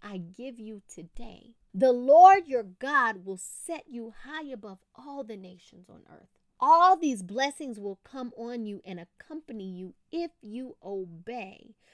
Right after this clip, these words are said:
the Lord your God. You will be blessed in the city and blessed in the country. Verse seven says, "The Lord will grant that the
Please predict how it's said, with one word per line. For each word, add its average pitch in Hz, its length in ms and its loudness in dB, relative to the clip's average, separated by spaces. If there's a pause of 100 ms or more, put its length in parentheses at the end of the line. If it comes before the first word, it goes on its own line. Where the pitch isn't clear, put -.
(200)
the 220 220 2
Lord 214 560 2
your 180 180 -14
God. 202 460 -14 (640)
You 233 280 6
will 269 220 2
be 185 220 -6
blessed 226 520 -2
in 233 200 -4
the 202 100 -8
city 294 500 -2
and 196 160 -8
blessed 180 380 -12
in 220 160 -10
the 240 80 -12
country. - 640 -14 (200)
Verse 277 260 6
seven 392 420 8
says, 208 340 2
"The 226 140 2
Lord 311 420 6
will 233 220 4
grant 214 600 2
that 226 240 4
the - 140 -16